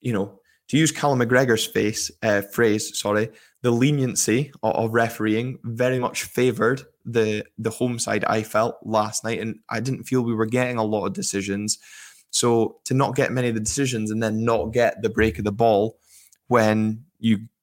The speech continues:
get a great chance was, was frustrating. And as I said, um, yeah, some of our, our passing towards the, the kinda end when we were looking to, to hurt Frankfurt on the counter was just, just not quite there, that, that, that little bit of quality that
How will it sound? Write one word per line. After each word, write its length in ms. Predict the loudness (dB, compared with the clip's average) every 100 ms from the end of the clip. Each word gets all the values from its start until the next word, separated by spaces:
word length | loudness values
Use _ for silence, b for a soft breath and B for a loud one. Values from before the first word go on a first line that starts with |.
| -2
get 180 | 0 0
a 40 |
great 320 | 2 2 2
chance 580 | -2 0 0 -2 -6 -6
was, 320 | -2 -2 -4
was 140 | -6 -6
frustrating. 460 | -6 -4 -2 -2
And 80 | -4
as 120 | -4
I 60 | -2
said, 480 | 0 0 0 -2 -6 B B B B B -4
um, 480 | -2 0 -2 -4 -8 _ _
yeah, 180 | -10 -6
some 240 | -6 -4
of 80 | -2
our, 220 | -2 -2 -4
our 160 | -6
passing 480 | -4 -4 -2 -4 -6
towards 440 | -4 -2 -2 -2
the, 260 | -2 -4 -8 _
the 80 | -12
kinda 300 | -8 -6 -2
end 260 | -4 -4
when 120 | -6
we 80 | -2
were 100 | 0
looking 320 | 0 -2 -6 -6
to, 260 | -4 -4 -6
to 220 | -6 -6 -8 _ -2
hurt 220 | -2 -2
Frankfurt 380 | -2 -2 -2 -4
on 80 | -2
the 80 | -4
counter 500 | -2 -4 -4 -6 -8
was 100 | -4
just, 320 | -2 -4 -6 _ B B B B B _
just 260 | 0 0 0
not 460 | 0 2 0 -2
quite 300 | -6 -4 -2 0
there, 280 | 0 0
that, 260 | -2 -8 -8
that, 180 | -8 -6
that 200 | -6 -6
little 240 | -2 -2 -2
bit 140 | -6
of 60 | -8
quality 420 | -2 0 0 -4
that 200 | -4 -6